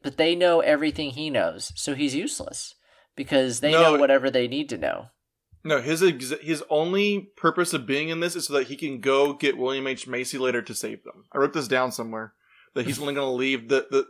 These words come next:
Speaker 2: the, the film just to go save them later. That's really why he's here.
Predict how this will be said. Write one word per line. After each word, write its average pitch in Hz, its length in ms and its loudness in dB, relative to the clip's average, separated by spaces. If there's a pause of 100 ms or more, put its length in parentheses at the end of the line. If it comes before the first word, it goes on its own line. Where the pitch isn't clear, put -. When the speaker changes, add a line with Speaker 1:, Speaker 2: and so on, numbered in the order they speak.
(140)
Speaker 2:
the, 127 180 -4 (100)
the 143 100 -6
film 143 340 2
just 120 160 -8
to 135 80 -2
go 127 240 2
save 127 320 -2
them 110 140 -6
later. 104 260 -12
That's 107 160 -12
really 131 240 0
why 127 200 2 (120)
he's 110 160 -16
here. - 240 -18